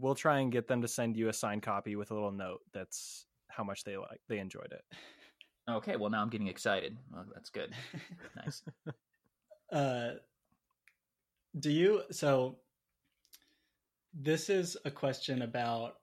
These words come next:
Speaker 3: books being turned into movies. Now, I'm not, I, I, I'm guessing you have not really considered your book getting turned into movies.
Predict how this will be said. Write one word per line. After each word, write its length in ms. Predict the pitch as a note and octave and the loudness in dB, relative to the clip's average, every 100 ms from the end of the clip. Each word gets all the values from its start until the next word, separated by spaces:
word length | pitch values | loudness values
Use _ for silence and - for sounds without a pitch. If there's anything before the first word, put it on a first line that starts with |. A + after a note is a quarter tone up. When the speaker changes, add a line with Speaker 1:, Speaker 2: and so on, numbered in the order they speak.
| _ _ _ _ _ _ - | _ _ _ _ _ _ 0
Speaker 3:
books 260 | B2+ B2 | 0 0
being 280 | - C3 B2 | 0 0 0
turned 280 | A#2+ B2+ A#2+ | -2 -2 -2
into 220 | A#2 B2 | -2 -4
movies. 680 | A#2 A2+ A2+ B2+ D3 - - _ _ _ _ _ _ - | -4 -4 -4 -4 -4 -8 -12 _ _ _ _ _ _ -2
Now, 180 | C3 C#3 | 0 2
I'm 160 | C3+ | 4
not, 300 | C#3 D3 D3 - _ _ _ _ _ _ _ | 4 4 2 -4 _ _ _ _ _ _ _
I, 100 | F#3 - | -6 -2
I, 140 | E3+ F#3+ | -2 0
I'm 200 | D#3 C#3 | 2 4
guessing 360 | D3 C#3+ C#3+ A#2+ | 4 2 0 0
you 180 | B2 | -2
have 220 | A#2 A#2 - - | -2 -6 -8 -6
not 220 | A#2+ A#2 | -6 -4
really 400 | A#2+ A#2 A#2 A2+ _ _ _ _ | -4 -4 -4 -6 _ _ _ _
considered 420 | - A#2+ A2+ A#2 - | -12 -8 -6 -6 -6
your 160 | A#2 | -8
book 220 | A2+ A#2 | -6 -6
getting 200 | C#3 C3 | -4 -4
turned 200 | C3 C3+ | -2 -2
into 180 | C3+ C3+ | -2 -2
movies. 440 | C#3 C#3 C#3+ C#3+ | -4 -4 -4 -8